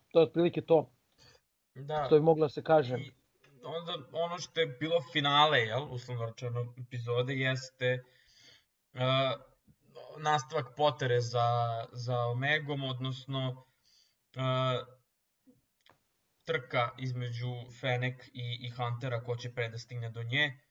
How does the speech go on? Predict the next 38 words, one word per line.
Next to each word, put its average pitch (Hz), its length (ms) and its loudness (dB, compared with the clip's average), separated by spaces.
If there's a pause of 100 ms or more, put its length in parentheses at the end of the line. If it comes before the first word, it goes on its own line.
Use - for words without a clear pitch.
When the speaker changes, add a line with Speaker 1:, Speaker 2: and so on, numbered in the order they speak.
(340)
Speaker 2:
gde 131 180 0
ona 160 200 2
kao 165 140 0
i 151 40 2
svako 143 360 0
dete, 131 380 4
ono, 117 420 -6 (720)
e, 127 60 -6 (1040)
traži 139 520 2
prvi, 123 800 -4 (420)
ovaj, 120 560 0 (100)
prvu 143 240 -2
priliku 135 360 -2
da 120 100 -4
se 120 160 -8
negde 123 280 -2
zavuče, 120 500 -8
da 120 100 -6
pobegne, 123 480 0
da 110 80 -10
se 117 140 -14
sakrije. 143 640 -2 (600)
I 135 100 -8
iz 139 120 -6
cele 165 280 2
te 170 180 -2
priče 165 240 -10
na 156 120 -2
kraju 156 240 -2
popne 147 280 -2
se 147 140 -6
na 143 140 0
jedan 139 200 0
od 143 100 0
najviših 135 420 2
tornjeva 127 380 0
na, 101 160 -10
na, 104 320 -18